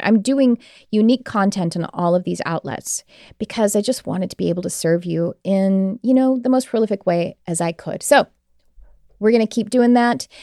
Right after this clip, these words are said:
I'm also going to be having folks on that I'm interviewing again or having conversations with. It's gonna be so much fun. Okay, so this content that is coming up now about soul contracts, I'm going to be resourcing an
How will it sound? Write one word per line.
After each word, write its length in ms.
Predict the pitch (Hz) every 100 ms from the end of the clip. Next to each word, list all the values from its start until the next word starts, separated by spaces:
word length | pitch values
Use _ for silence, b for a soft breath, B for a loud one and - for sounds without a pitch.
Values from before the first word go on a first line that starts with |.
| B B -
I'm 100 | 208
also 240 | 214 220
going 200 | 214 202
to 60 | 208
be 100 | 190
having 280 | 196 190
folks 320 | 180 185 180 180
on 140 | 175
that 100 | 170
I'm 140 | 170 -
interviewing 720 | 196 196 190 190 175 175 180 -
again 400 | 170 175 170 175
or 120 | 175
having 260 | 185 180
conversations 720 | 180 170 175 170 170 175 175 -
with. 260 | 175 175 b b b b
It's 140 | -
gonna 200 | - 175
be 80 | 165
so 240 | 160 - 156
much 240 | 156 -
fun. 360 | - 143 151 - _ _ _ _ _ _ _ -
Okay, 240 | 180 208
so 180 | 185 202
this 300 | 190 214 - b b b b b -
content 500 | 254 254 285 254 -
that 180 | -
is 140 | - 226
coming 380 | - 240 208 190
up 240 | 262 -
now 200 | 170 165
about 280 | 180 175 -
soul 320 | - 240 311
contracts, 840 | - 180 170 - 165 240 - - b b b b b _
I'm 180 | 190 196
going 300 | 208 247 302
to 100 | -
be 140 | 226
resourcing 640 | 190 247 359 - 196 190
an 60 | 180